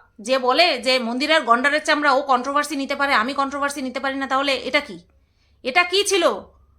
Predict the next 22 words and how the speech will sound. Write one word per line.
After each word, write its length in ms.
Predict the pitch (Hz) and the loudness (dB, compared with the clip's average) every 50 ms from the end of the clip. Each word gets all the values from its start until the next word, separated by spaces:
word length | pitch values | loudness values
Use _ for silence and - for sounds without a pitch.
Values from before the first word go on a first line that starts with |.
| _ _ - | _ _ -12
চুল 160 | - 330 339 | -6 0 2
আঁচড়ানোর 400 | 349 330 339 349 349 339 359 359 | 2 2 2 2 2 2 2 2
নাম 220 | 339 320 320 330 320 | 4 4 4 4 4
করে 160 | 349 349 359 | 0 2 4
ওইখানটায় 560 | 330 311 320 320 - 349 349 349 359 359 349 | 4 4 2 2 0 0 2 4 4 2 2
ঘা-, 600 | 254 - 233 240 254 240 202 190 202 - 214 226 | 2 2 4 4 4 4 2 -4 -14 -14 -14 -12
ঘেত্রা 440 | 226 214 269 254 - - 349 359 370 | -6 -4 -4 -2 2 4 6 6 6
দিয়ে 200 | 359 359 359 349 | 6 4 0 2
দাঁড়িয়ে 380 | 277 294 311 339 349 359 339 302 | 4 2 2 4 2 0 0 0
বউয়ের 240 | 240 262 277 320 330 | 0 2 0 2 0
সঙ্গে 280 | - - 359 339 339 | 0 -4 -4 -4 -2
তালে 260 | 339 - 269 294 320 | 2 2 4 4 4
তাল 280 | 320 302 277 320 339 339 | 4 4 4 4 4 0
মিলিয়ে 260 | 339 330 320 330 330 | -4 -6 -4 -4 -4
ঝগড়া। 440 | 233 254 262 269 269 294 262 226 - - - _ _ _ _ _ _ _ _ _ _ _ _ | 2 2 2 4 4 4 2 2 2 -4 -18 _ _ _ _ _ _ _ _ _ _ _ _
অনেক, 320 | - 233 254 294 302 302 320 - | -8 -6 -4 -4 -4 -6 -4 -2
একজন 380 | - 269 254 247 320 339 349 302 | -2 -2 -2 -4 -6 -6 -4 -4
দেখলাম 300 | 330 330 339 349 359 302 | -4 -2 0 -2 0 0
কমেন্ট 300 | 302 285 302 320 311 - | 0 0 0 -2 -4 -4
করেছে 220 | 339 339 339 330 | -6 -4 -6 -8
সুতোপাদিকে 580 | - 285 233 302 285 311 302 285 - - 339 330 | -12 -8 -6 -2 -2 -2 -2 -2 -4 -6 -6 -4
দেখে, 280 | 269 277 277 349 370 | -4 -2 4 4 4